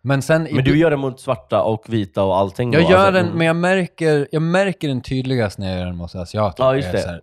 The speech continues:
Speaker 1: "Det här måste vara weird för dem."
Speaker 2: Man borde egentligen bara byta. Så att vita gör man den till.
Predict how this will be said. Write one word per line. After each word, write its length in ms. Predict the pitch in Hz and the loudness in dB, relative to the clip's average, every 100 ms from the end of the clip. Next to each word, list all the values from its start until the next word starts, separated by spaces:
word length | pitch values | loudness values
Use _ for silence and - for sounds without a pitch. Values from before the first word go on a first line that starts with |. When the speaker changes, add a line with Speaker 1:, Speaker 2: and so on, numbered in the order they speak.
| - | -16
Speaker 1:
"Det 140 | 110 113 | -10 -4
här 240 | 139 127 | -2 -2
måste 260 | 101 90 92 | -2 -8 -8
vara 160 | 90 | -8
weird 200 | 98 80 - | -8 -10 -14
för 100 | - | -20
dem." 100 | - _ _ - | -20 _ _ -10
Speaker 2:
Man 280 | 127 135 131 | -6 -6 -4
borde 200 | 139 143 | -2 0
egentligen 260 | 131 127 | -2 -2
bara 160 | 156 110 | -2 -2
byta. 440 | 131 95 - 113 - _ _ _ | -4 -4 -4 -4 -4 _ _ _
Så 60 | 120 | -6
att 80 | 110 | -4
vita 540 | 123 151 101 - 135 | -4 -4 -6 -2 0
gör 180 | 147 117 | 2 2
man 180 | 98 90 | 0 -2
den 200 | 82 73 | -6 -6
till. 240 | 95 110 | -6 -6